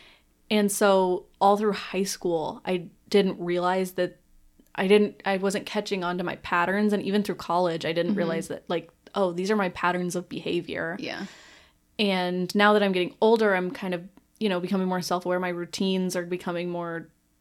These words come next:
Speaker 1: permanent, or, like, my bodily
Speaker 2: Mm-hmm.
Speaker 1: routines are becoming more permanent. And, <laughs> like, one time in college, like, when I first started college, that's scary.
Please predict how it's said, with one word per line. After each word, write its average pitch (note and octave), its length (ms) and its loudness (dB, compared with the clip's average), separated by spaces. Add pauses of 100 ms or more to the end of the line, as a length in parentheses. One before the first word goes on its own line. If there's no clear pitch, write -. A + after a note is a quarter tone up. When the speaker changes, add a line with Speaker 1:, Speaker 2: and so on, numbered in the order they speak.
Speaker 1:
permanent, F#3+ 680 2
or, E3+ 260 -2
like, F3 240 -4
my F3+ 140 -2 (160)
bodily F3+ 340 0
Speaker 2:
Mm-hmm. F#3+ 340 2
Speaker 1:
routines F3+ 540 -4
are F3+ 100 -2
becoming F3+ 320 -4
more E3+ 140 -6
permanent. E3+ 600 -6 (240)
And, E3+ 640 -4 (760)
<laughs> - 680 -8
like, G#3+ 240 2
one G#3+ 200 2
time G#3+ 280 0
in F#3 220 -4
college, F#3 600 0
like, F#3+ 160 -2
when G3 80 2
I F#3+ 80 2
first G#3 360 2
started F#3 260 2
college, E3+ 640 -2 (340)
that's G3 220 -4
scary. F3+ 580 -2